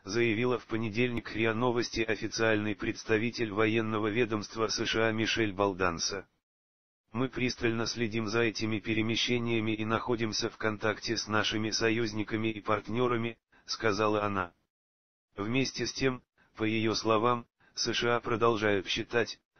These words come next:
что существует срочная необходимость политического решения конфликта в Сирии путём передачи власти от нынешнего президента Башара Асада. "В принципе, мы бы приветствовали конструктивный вклад России в борьбу с исламским государством.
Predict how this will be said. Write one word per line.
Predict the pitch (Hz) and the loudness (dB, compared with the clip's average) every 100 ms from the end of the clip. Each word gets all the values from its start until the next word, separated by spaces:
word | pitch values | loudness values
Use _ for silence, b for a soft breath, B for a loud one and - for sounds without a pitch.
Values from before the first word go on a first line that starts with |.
| - | -12
что | - 117 | -4 -2
существует | 107 110 120 110 104 127 120 - | -2 -2 -2 -4 -2 -2 -2 -2
срочная | 117 117 - 113 110 | 0 0 0 0 0
необходимость | 110 110 - 113 110 117 107 - | 0 -2 0 0 0 0 -2 -4
политического | - 110 107 113 113 107 107 104 | -4 -2 -2 -4 -4 -4 -2 0
решения | 110 107 - 117 110 107 | 2 2 2 2 2 0
конфликта | 113 113 - 117 117 117 101 | 0 -2 -2 -4 -2 -2 -2
в | |
Сирии | - 117 117 117 | 0 0 0 -2
путём | 117 104 120 113 | -4 -2 -2 0
передачи | 117 110 101 104 107 | 0 0 2 2 0
власти | 98 117 120 - 113 | 0 2 0 -2 -4
от | 110 - _ _ b | -4 -6 _ _ b
нынешнего | 110 113 110 113 110 110 | -4 -2 -2 0 -2 -2
президента | - 110 110 104 107 113 | -2 -2 -2 0 -2 -2
Башара | 98 107 - 120 117 110 _ _ b | -2 0 2 2 2 -2 _ _ b
Асада. | 104 - 98 85 87 - _ _ _ _ _ _ _ _ | -4 0 0 0 -4 -12 _ _ _ _ _ _ _ _
"В | - | -14
принципе, | - 131 127 - 113 120 | -4 -2 -2 -4 -4 -2
мы | 120 | 0
бы | 110 107 | -2 -2
приветствовали | 113 110 120 - 110 104 110 | 0 2 0 -2 -2 0 0
конструктивный | 104 110 101 113 110 - 110 104 107 | 0 -2 -4 -4 -4 -4 -4 -2 -4
вклад | - 104 110 - | -2 0 0 0
России | 113 113 - 127 117 | 0 2 2 0 -2
в | 95 | 2
борьбу | 110 110 110 113 | 2 2 0 -2
с | |
исламским | 113 107 107 104 92 107 101 | -2 0 0 0 -2 -4 -2
государством. | 98 - 95 95 85 - 92 87 | -2 -4 0 0 0 -4 -4 -4